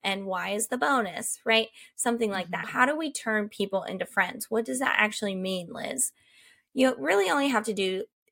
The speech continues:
Speaker 1: three things. Number one, show that you are invested in them, right? This could be, you know, sharing, "Hey, I just bought a computer so that I, you know, have better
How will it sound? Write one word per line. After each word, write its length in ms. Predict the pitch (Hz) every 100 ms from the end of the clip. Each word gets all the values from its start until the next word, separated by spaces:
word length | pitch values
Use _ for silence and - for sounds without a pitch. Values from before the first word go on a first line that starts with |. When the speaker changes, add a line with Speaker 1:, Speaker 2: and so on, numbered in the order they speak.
| -
Speaker 1:
three 220 | 233 226
things. 440 | 220 - - - - -
Number 240 | 233 247
one, 260 | 247 254 277 -
show 380 | - - 294 302
that 220 | 151 -
you 240 | 220 240
are 240 | - 202 202 -
invested 880 | 190 190 190 196 202 - - 208 - -
in 200 | 190 185
them, 240 | - - _ _ _ _ _ _ _ _ -
right? 220 | 233 220 -
This 220 | 240 254
could 160 | 254
be, 400 | 233 226 214 214 220 - - -
you 140 | 220
know, 240 | 202 180 -
sharing, 580 | - - 214 208 208 196 _
"Hey, 340 | - 294 359 -
I 160 | - 262
just 240 | 302 320
bought 160 | - 240
a 40 |
computer 680 | 254 240 - 285 247 214 226 - - _
so 280 | - 220 214
that 260 | 214 214 -
I, 440 | 214 214 220 233 -
you 100 | 233
know, 160 | 214
have 380 | 214 214 214 208
better 480 | 208 214 220 214 208